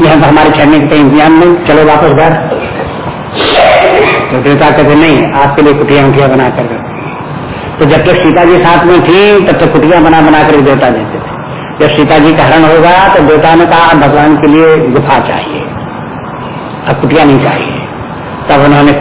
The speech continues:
एक गुफा जो है तैयार की। <clears throat> और वर्षा ऋतु आ गए, उसके पहले गुफा बनाकर तुम तैयार कर लिए। जो इधर सुग्रीव से भगवान मिले और बाली को मारने की सारी व्यवस्था हुई, <clears throat> ये ग्रीष्म ऋतु में ये सब हो रहा था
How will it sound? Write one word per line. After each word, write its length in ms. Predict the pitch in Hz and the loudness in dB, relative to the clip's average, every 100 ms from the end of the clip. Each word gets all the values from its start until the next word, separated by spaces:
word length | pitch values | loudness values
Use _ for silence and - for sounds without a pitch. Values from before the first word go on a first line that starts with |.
| 143 120 - | -2 -4 -2
एक 140 | 135 120 | -2 0
गुफा 240 | 139 160 | 0 0
जो 100 | 147 | 2
है 160 | 139 139 | 2 2
तैयार 320 | 135 131 123 113 | 2 2 0 -4
की। 160 | 120 | -8
<clears throat> 1600 | - - - - - - - - - 247 254 - - 123 120 - | -12 -12 -14 -14 -14 -12 -12 -4 0 2 2 2 0 -2 -4 -2
और 60 | 151 | 0
वर्षा 340 | 151 151 165 | 2 2 2
ऋतु 220 | 175 151 165 | 2 2 2
आ 180 | 151 | 2
गए, 220 | 160 202 208 | 2 2 2
उसके 280 | 160 - | 2 0
पहले 300 | 151 151 165 | 2 2 2
गुफा 280 | 175 170 175 | 2 2 2
बनाकर 360 | 165 170 165 165 | 2 2 2 0
तुम 240 | 170 160 | 2 2
तैयार 320 | 160 160 156 | 2 2 2
कर 120 | 151 127 | 2 0
लिए। 200 | 117 110 - - - - - - | -2 -6 -10 -12 -12 -12 -10 -2
जो 100 | 156 | 2
इधर 560 | 151 175 180 170 - - | 2 4 4 2 0 -2
सुग्रीव 420 | 160 151 175 175 | 0 2 4 2
से 140 | 170 | 2
भगवान 340 | 147 147 160 165 | 2 2 2 4
मिले 460 | 160 170 202 208 | 4 4 4 4
और 100 | 185 | 4
बाली 280 | 147 156 160 | 4 2 2
को 100 | 156 | 2
मारने 400 | 151 - 156 170 | 2 2 2 2
की 80 | 156 | 2
सारी 280 | 147 160 151 | 2 2 2
व्यवस्था 400 | 147 151 151 170 | 2 0 0 2
हुई, 560 | 170 196 415 - - - - - - | 4 4 2 2 -2 -8 -8 -10 -4
<clears throat> 40 | |
ये 380 | - 208 175 175 | 0 2 2 2
ग्रीष्म 460 | 139 185 180 175 170 | 2 2 2 2 2
ऋतु 140 | 175 | 2
में 100 | 170 | 2
ये 60 | 160 | 2
सब 160 | 156 | 2
हो 80 | 139 | 2
रहा 240 | 147 147 | 2 0
था 500 | 139 180 196 - - | 0 0 0 0 -4